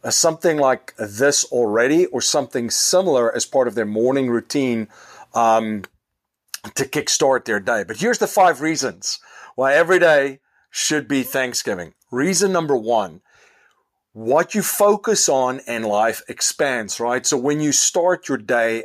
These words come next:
and you're grateful, uh, for certain things, immediately your mind focuses to that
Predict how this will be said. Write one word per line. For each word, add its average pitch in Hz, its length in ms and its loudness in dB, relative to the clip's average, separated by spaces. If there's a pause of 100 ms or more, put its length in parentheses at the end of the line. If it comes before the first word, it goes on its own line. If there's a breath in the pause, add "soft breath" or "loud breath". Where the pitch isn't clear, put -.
and 117 120 -6
you're 104 140 -4
grateful, 107 960 -4 (580 soft breath)
uh, 110 280 4
for 139 320 -2
certain 127 400 -2
things, 120 720 -2 (680 soft breath)
immediately 185 600 0
your 147 140 2
mind 131 340 2
focuses 131 640 -2
to 113 160 -4
that 123 440 0